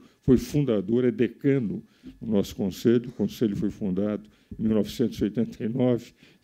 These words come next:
e ele foi um dos quinze primeiros conselheiros e que deu a sua contribuição, a sua reflexão no campo do direito constitucional.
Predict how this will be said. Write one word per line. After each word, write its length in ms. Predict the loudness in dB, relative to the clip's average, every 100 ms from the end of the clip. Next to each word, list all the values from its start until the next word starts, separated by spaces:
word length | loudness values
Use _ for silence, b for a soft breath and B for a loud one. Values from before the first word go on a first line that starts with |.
| -2
e 40 |
ele 160 | 0 2
foi 220 | 0 -2
um 60 | -2
dos 200 | -6 -14
quinze 440 | -2 2 2 0
primeiros 560 | -4 -4 -2 -2 -4 -12 B B B -2
conselheiros 840 | 0 8 8 8 6 4 -2 -16 _ b b
e 80 | -2
que 120 | 6
deu 180 | 6 6
a 40 |
sua 220 | 4 0
contribuição, 800 | 0 -2 0 0 0 -2 -2 -2
a 60 | -2
sua 220 | -2 -2
reflexão 680 | -2 0 -2 -2 0 2 2 -2 B B
no 100 | -2
campo 260 | 6 6 6
do 100 | 2
direito 320 | 0 -2 -2
constitucional. 580 | -8 -6 -2 0 -2